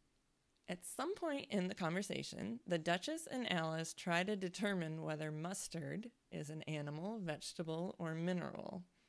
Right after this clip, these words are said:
Animal, vegetable, or mineral was a parlor game in Victorian times, kind of like Twenty Questions, a guessing game. Several times throughout the conversation, it's made clear that the Duchess is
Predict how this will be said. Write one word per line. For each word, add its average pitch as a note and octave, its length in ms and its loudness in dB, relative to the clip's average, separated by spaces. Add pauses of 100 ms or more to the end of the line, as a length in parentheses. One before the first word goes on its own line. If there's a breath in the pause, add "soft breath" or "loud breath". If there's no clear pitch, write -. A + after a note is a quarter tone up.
(100)
Animal, B3 340 4
vegetable, G#3 460 -2
or E3 100 0
mineral E3 520 2
was D3 200 -2
a D#3 80 -2
parlor A#3 400 0
game D#3+ 480 -2
in D#3+ 200 -2
Victorian F3+ 480 0
times, - 560 -10
kind E3 200 -4
of D#3 80 -4
like D#3+ 320 -2
Twenty E3 260 -4
Questions, E3+ 600 -2
a D#3+ 60 -4
guessing D#3 440 -2
game. - 340 -6 (140)
Several C#4+ 400 4
times D#3 280 0
throughout D3+ 200 -2
the D3+ 80 -8
conversation, D3 560 -4
it's D#3 180 -4
made G3+ 180 0
clear F#3+ 280 0
that E3+ 160 -2
the D#3+ 100 0
Duchess E3 580 -2
is E3 280 0